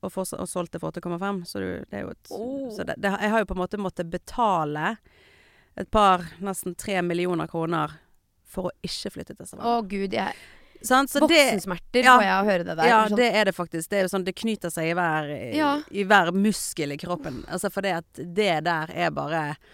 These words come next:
Speaker 1: en sånn ting som <laughs> Så frustrerende, men jeg kan ikke gjøre noen ting med det.
Speaker 2: Nei.
Speaker 1: Så jeg må ta det tapet,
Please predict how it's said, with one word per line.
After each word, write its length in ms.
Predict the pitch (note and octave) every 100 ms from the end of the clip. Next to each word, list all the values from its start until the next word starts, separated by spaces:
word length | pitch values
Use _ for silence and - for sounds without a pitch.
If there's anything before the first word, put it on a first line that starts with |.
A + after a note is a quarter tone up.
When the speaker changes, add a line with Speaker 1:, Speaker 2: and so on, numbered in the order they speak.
| - - _ _ _ _ _
Speaker 1:
en 120 | A3+
sånn 220 | A#3 A3+ -
ting 240 | A3+ G3
som 340 | - F3 E3+
<laughs> 1000 | - - - D#4 - D#4 - E4+ C#4 C4+ C4+
Så 220 | - B3+
frustrerende, 640 | - A3 G#3 A#3+ A3+ F#3+ F#3
men 120 | G#3
jeg 80 | A#3
kan 100 | B3+
ikke 120 | A3
gjøre 60 | G#3
noen 100 | G3
ting 120 | G3
med 120 | D#3+
det. 240 | - - A#3
Speaker 2:
Nei. 120 | G#3+
Speaker 1:
Så 140 | - B3
jeg 20 |
må 120 | B3
ta 220 | - C#4
det 120 | A3 G#3
tapet, 520 | A3 G#3+ F#3 A3+